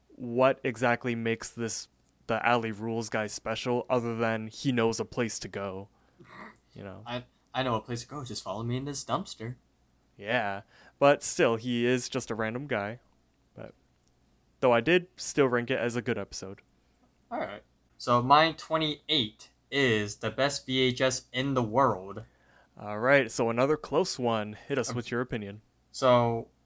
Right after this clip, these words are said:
Speaker 2: what I think about the best V H S in the world, it's, it's a pretty, like, simple, uh, premise. Like, Mordecai Rigby lose a V H S and they try to find it.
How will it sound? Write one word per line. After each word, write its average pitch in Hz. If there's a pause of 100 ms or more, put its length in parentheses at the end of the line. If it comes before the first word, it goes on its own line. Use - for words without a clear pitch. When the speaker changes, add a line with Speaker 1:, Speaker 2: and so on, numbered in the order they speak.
(140)
Speaker 2:
what 139
I 156
think 143
about 113 (280)
the 113
best 110
V 117
H 110
S 107
in 110
the 107
world, 104
it's, 123 (580)
it's 127
a 131
pretty, 160 (100)
like, 117
simple, 117 (640)
uh, 110
premise. 110
Like, 104
Mordecai 107
Rigby 110 (300)
lose 113
a 107
V 110
H 107
S 107
and 104
they 104
try 110
to 107
find 110
it. 123